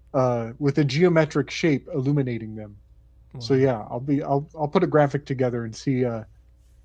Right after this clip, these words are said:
Speaker 1: uh, see, see what comes forward. 'Cause the one guy in the, in the throne, he's got the walrus mustache. Dude, he looks like Friedrich Nietzsche so much, it's crazy.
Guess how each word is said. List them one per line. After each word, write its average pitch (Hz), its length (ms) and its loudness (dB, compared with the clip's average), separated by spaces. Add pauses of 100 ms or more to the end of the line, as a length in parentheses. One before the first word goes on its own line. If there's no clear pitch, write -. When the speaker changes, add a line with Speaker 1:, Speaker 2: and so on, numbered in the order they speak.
(580)
Speaker 1:
uh, 120 280 0
see, 143 200 0 (800)
see - 160 -2
what 147 140 2
comes 139 240 0
forward. 123 420 -2 (180)
'Cause 139 140 0
the 143 120 4
one 190 240 6
guy 170 240 8
in 160 160 4
the, 139 140 2 (140)
in 147 160 0
the 135 100 2
throne, 165 460 0 (380)
he's 147 160 -4
got 151 200 6
the 139 60 0
walrus 139 560 2
mustache. 180 720 0 (960)
Dude, 143 200 2
he 151 140 0
looks 151 260 0
like 143 180 2
Friedrich 143 400 0
Nietzsche 143 380 0
so 143 300 0
much, 143 260 0
it's 131 140 -6
crazy. 117 540 -2